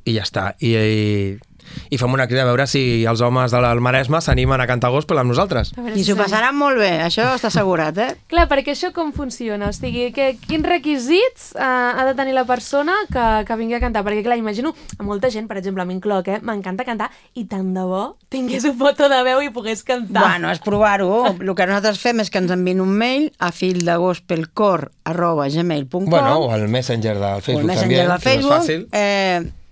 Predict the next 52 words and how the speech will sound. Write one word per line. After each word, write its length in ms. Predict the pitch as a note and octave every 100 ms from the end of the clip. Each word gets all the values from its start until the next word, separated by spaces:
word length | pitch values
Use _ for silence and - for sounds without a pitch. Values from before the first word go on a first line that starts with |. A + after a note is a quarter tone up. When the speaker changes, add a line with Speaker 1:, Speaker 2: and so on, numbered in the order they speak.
| -
Speaker 3:
m'agradaria 340 | G#3 G3 G3+
cantar 220 | A3 G#3+ G#3+
amb 80 |
vosaltres. 400 | G3 F3+ E3+ D#3+
Llavors, 300 | D#3+ F#3 F#3 -
ho 140 | E3+ E3+ - G3 G3+
fem 240 | G3+ F#3+ G3
venir 200 | G3 F#3+
a 20 |
la 60 | F#3
persona 460 | F3+ - A3+ E3 -
a 120 | D3
veure 200 | D3+ D#3 D#3
un 80 |
assaig 300 | D#3+ D#3+ G3+ -
per 80 | D#3+
veure 100 | D#3+
la 120 | D#3+ D#3
dinàmica 380 | D#3+ D#3 D#3 D3+
del 140 | D#3+
grup, 300 | G#3+ D4 - _ _
a 80 | -
veure 200 | D3+ D3
si 200 | C#3 D#3
li 100 | D3
mola, 380 | D#3 F3+ F3 F3
a 20 |
Speaker 1:
Mm. 20 | E3+
Speaker 3:
veure, 240 | E3 E3
Speaker 2:
Mhm. 200 | E3 G#3+
Speaker 3:
bueno, 320 | E3 D3 E3 _ _ - -
si 600 | - E3 D#3 D3+ D3 D#3+ - - - -
veu 260 | E3+ F#3 F3
que 120 | F3
s'hi 180 | E3 F3
pot 400 | E3 F3 E3+ E3
integrar, 580 | E3 E3 G3 B3 D#4 F#4 - - - - _ -
i 120 | A3
llavors, 340 | F#3 F3 F3+ F#3+
ara, 240 | F#3+ F3+
si 220 | - F#3
està 200 | F3+ -
interessat, 440 | E3+ F#3+ G3+ A#3+ C4
llavors 240 | B3+ G#3+
el 100 | G3 F#3+
Rubén 200 | G3 G#3+
li 80 |
fa 120 | G#3 G3+
una 140 | F#3+
prova 260 | F3+ D#3+ D#3
de 100 | D3
veu. 240 | C3+